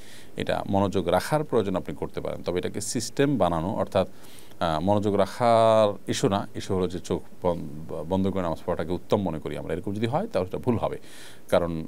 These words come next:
আহ, কোনো কোনো বর্ণায় ইয়াহুদিরা এটি করেন। হ্যাঁ, মনোযোগের প্রয়োজনে যদি হয় তাহলে সেটা তো ভিন্ন একটা যৌক্তিক কারণ, ভ্যালিড কারণ আছে, সেই কারণের ভিত্তিতে আপনি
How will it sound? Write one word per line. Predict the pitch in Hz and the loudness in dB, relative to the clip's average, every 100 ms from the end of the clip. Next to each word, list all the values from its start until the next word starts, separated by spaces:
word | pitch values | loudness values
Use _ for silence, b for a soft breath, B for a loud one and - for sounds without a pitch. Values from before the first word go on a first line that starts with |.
| - | -4
আহ, | 82 | -2
কোনো | - 95 | 0 2
কোনো | 92 90 | 2 2
বর্ণায় | 85 82 | 2 2
ইয়াহুদিরা | 85 87 107 107 | 2 2 2 0
এটি | 92 90 | 0 -2
করেন। | 80 76 67 - B B B B - - | -2 -2 -2 -8 B B B B -6 -2
হ্যাঁ, | 71 - | -2 0
মনোযোগের | 95 110 127 139 156 160 | 4 6 4 2 0 0
প্রয়োজনে | 143 117 117 | 2 2 2
যদি | 104 98 | 0 0
হয় | 90 90 - | 2 0 0
তাহলে | 135 113 | -2 -2
সেটা | 104 95 | -4 -4
তো | 82 | -4
ভিন্ন | 73 80 73 | -4 -4 -4
একটা | 71 - | -6 -6
যৌক্তিক | 73 80 - 80 | -6 -8 -8 -6
কারণ, | - 80 104 | 2 2 2
ভ্যালিড | 92 82 78 | -2 -2 -2
কারণ | 82 95 107 | 0 2 0
আছে, | - 151 | -2 -6
সেই | - - 156 | -4 -2 0
কারণের | 98 85 | 2 0
ভিত্তিতে | 78 - 69 67 | -2 -8 -6 -4
আপনি | - | -4